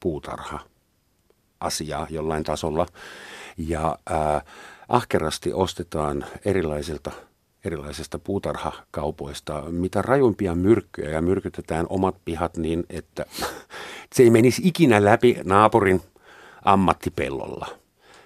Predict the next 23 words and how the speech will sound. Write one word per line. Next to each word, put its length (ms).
Ja 280
kontrolli 480
on 180
vissiin 360
liian 280
löyhä 300
ja 160
ihmiset 540
heti, 320
ja 100
kissoja 500
kuolee, 480
lemmikkiä 520
kuolee, 460
ö, 420
etana 400
myrkkyynä 600
semmoista. 300
Onks 180
tää 180
Suomessakin 720
ongelma 440
vai 140